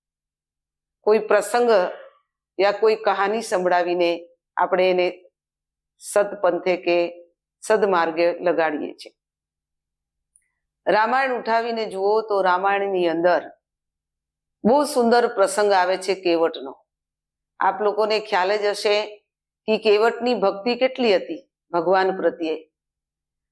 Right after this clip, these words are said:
તમે સાંભળ્યું હશે કે કેવટ જે હતો પેલા જન્મમાં કાચબો હતો અને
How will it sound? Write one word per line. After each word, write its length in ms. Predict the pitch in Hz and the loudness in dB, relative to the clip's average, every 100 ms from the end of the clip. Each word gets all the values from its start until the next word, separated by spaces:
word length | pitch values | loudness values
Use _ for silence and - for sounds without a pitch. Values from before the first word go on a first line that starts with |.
| _ | _
તમે 200 | 220 247 | 0 0
સાંભળ્યું 540 | 240 247 214 247 269 233 | 0 0 0 2 2 2
હશે 240 | - 240 | 2 -2
કે 180 | 233 240 | 0 -6
કેવટ 440 | - 214 214 247 | 0 2 2 0
જે 180 | 220 220 | 0 2
હતો 420 | 208 214 226 247 | 2 2 2 2
પેલા 260 | 208 202 208 | 2 4 2
જન્મમાં 540 | 208 196 185 190 220 | 2 -2 0 0 -2
કાચબો 560 | 220 175 165 185 175 160 | 0 -2 -2 -4 -2 -4
હતો 260 | - - _ _ _ _ _ _ _ _ _ _ _ _ _ _ | -8 -20 _ _ _ _ _ _ _ _ _ _ _ _ _ _
અને 560 | 208 226 277 294 - | 0 2 0 -2 -8